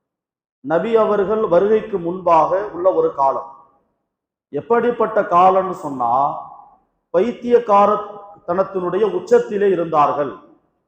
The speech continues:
வயித்துல இருக்கும்போது குழந்தை, இது பெண் குழந்தையாக இருக்குமோ என்ற ஒரு சந்தேகம் வந்துட்டாலே, உடனே வயித்தை கிழிச்சு அந்த பிள்ளையை எடுத்து பார்ப்பாங்க.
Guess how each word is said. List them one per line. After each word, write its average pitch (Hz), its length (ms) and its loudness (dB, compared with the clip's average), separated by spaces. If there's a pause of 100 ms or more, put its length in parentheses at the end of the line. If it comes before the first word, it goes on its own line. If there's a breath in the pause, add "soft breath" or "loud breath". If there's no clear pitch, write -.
(440)
வயித்துல 214 500 2
இருக்கும்போது 196 640 0
குழந்தை, 175 840 -2 (340)
இது 160 200 -6
பெண் 214 320 -6
குழந்தையாக 220 760 2
இருக்குமோ 240 760 0
என்ற 175 540 0 (500)
ஒரு 165 160 -4
சந்தேகம் 226 560 4
வந்துட்டாலே, 151 800 -2 (360)
உடனே 208 360 0
வயித்தை 214 460 0
கிழிச்சு 175 840 -4 (160)
அந்த 190 260 0
பிள்ளையை 240 400 0
எடுத்து 202 280 0
பார்ப்பாங்க. 170 520 0